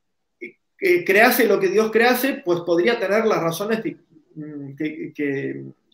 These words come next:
que, que correspondieran, pero serían siempre razones gratuitas, ¿no? No arbitrarias, pero sí gratuitas. Es decir, pues, si, si Dios decide crear un mundo con mayor o menor perfección,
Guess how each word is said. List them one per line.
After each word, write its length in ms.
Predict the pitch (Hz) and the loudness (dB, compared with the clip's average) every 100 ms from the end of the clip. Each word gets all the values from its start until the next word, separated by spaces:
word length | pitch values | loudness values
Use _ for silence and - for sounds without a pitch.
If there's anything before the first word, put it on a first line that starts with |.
| _ _ | _ _
que, 460 | - - - 139 139 | -10 -8 -8 -8 -8
que 140 | 156 | -8
correspondieran, 720 | 156 160 160 185 190 220 247 | -4 -6 -6 -4 0 2 2
pero 140 | 175 160 | -2 -4
serían 320 | 190 175 185 | -2 -2 -2
siempre 340 | 185 214 220 | -2 2 2
razones 440 | 202 156 - 185 185 | 2 -2 -4 -4 -2
gratuitas, 840 | 160 143 180 180 190 233 233 - _ _ _ | -2 -2 -2 -2 -2 -2 -2 -10 _ _ _
¿no? 280 | 151 175 214 | -6 -4 -4
No 120 | 156 | 0
arbitrarias, 640 | 185 170 170 233 226 226 233 | 2 4 2 4 4 4 0
pero 160 | 156 139 | -2 -4
sí 200 | 175 175 | 0 0
gratuitas. 500 | 160 233 247 147 139 | 0 -2 -6 -6 -6
Es 60 | |
decir, 200 | 147 175 | -6 -8
pues, 160 | - 131 | -8 -12
si, 240 | - - - | -12 -18 -12
si 160 | - | -4
Dios 160 | 156 180 | -2 -2
decide 240 | 175 190 | -2 -4
crear 200 | 175 185 | -2 -2
un 140 | 170 175 | -2 -4
mundo 320 | 196 151 - _ _ | -4 -4 -8 _ _
con 180 | - 151 | -10 -6
mayor 300 | 151 156 202 | -4 0 0
o 20 | |
menor 300 | 170 160 185 | 0 -2 -4
perfección, 680 | 180 165 180 - 220 226 269 | -4 -4 -6 0 2 2 -2